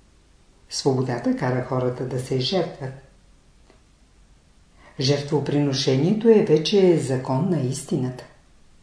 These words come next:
Ако ти не си готов да се самопожертваш, ти не си познал истината. Христос се самопожертва, понеже той позна какво нещо е истината.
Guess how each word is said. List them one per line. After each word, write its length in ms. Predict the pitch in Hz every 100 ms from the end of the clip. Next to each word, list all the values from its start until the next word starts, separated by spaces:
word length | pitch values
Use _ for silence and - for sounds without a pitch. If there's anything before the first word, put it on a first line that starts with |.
| _ _ - - - _ _ _ - - - - - -
Ако 260 | 160 262 254
ти 120 | 269
не 140 | 143
си 180 | - 135
готов 340 | 139 139 131
да 100 | 135
се 200 | 127 135
самопожертваш, 960 | 131 123 123 131 123 202 247 - 131 - - - - -
ти 260 | 147 139 156
не 180 | 214
си 300 | 226 - 135
познал 580 | 135 143 131 139 139 139 131
истината. 560 | 214 - 131 127 127 - - _ _ _ _ _ _ _ - _ _ - _ _ - _ _ _ - - _ - -
Христос 460 | - 131 - 131 -
се 120 | 135
самопожертва, 960 | 131 131 123 - 131 180 226 220 139 - - - -
понеже 480 | 143 139 131 135 135
той 240 | 135 131
позна 560 | 143 131 131 131 135 131
какво 580 | 143 123 - 120 131 156
нещо 580 | 233 202 165 165 - 202
е 80 | 170
истината. 840 | 135 120 151 - 220 139 127 -